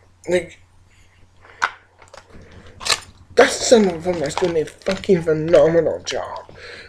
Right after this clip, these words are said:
And of course, the drama and the, there's just a heart and a drama,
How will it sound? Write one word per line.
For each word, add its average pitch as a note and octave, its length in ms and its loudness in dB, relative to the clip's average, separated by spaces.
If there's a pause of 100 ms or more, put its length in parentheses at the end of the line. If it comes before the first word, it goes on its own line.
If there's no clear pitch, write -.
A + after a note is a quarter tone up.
And D4+ 120 4
of - 60 -4
course, G3+ 420 -2
the D#3+ 400 4
drama D#3+ 920 6 (160)
and D#3 200 -2
the, C#3 140 -6 (1500)
there's G#3 160 2
just A#3 180 2
a G3 60 6
heart C3+ 600 0
and D3+ 160 -4
a D3+ 80 0
drama, D3+ 560 0